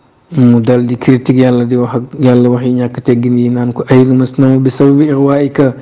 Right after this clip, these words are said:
ci sababu bewloo gi nga bewloo iyaaya man mi, laa aqudanna danaa gàllankoor lahum ñeel leen kulla marsadin ci bépp fu-,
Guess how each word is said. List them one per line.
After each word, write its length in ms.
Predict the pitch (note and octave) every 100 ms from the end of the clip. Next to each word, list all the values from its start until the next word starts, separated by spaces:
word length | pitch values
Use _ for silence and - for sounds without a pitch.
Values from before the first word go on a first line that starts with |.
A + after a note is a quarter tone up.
| - _ _ _ _ _
ci 140 | -
sababu 300 | C3+ C3+ C#3+
bewloo 340 | C#3+ C#3+ C#3 C#3
gi 80 | D3
nga 140 | D#3+
bewloo 320 | D3+ D3 C#3 C#3
iyaaya 420 | C3+ C3 C3 C3
man 200 | C3 B2+
mi, 220 | C3 C3 B2+ - _ _ _ _
laa 160 | C3+ C3
aqudanna 460 | - C3+ C3 B2+
danaa 240 | B2 B2 B2
gàllankoor 520 | B2 B2 B2 A#2+ B2+
lahum 240 | B2+ B2 B2
ñeel 180 | B2 A#2+
leen 200 | B2 A#2+
kulla 260 | C3 B2
marsadin 500 | A#2+ A#2+ - B2 B2
ci 100 | A#2+
bépp 260 | A#2+ D3 D3
fu-, 180 | -